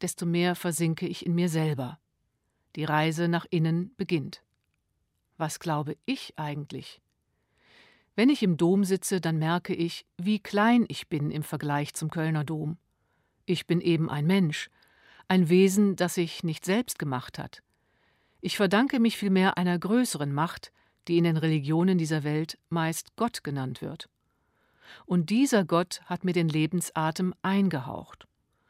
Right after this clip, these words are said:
Von Gott habe ich Gaben und Talente erhalten, mit denen ich arbeiten kann.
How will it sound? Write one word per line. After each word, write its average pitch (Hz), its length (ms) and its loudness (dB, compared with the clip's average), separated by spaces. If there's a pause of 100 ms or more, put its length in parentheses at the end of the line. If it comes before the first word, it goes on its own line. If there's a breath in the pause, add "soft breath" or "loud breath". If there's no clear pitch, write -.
(280 soft breath)
Von 160 220 0
Gott 165 280 -2
habe 170 220 0
ich - 120 -4
Gaben 160 380 2
und 180 160 -4
Talente 190 400 2
erhalten, 143 560 -6 (220 soft breath)
mit 156 160 -4
denen 170 160 4
ich - 200 -2
arbeiten 175 540 2
kann. 127 320 -10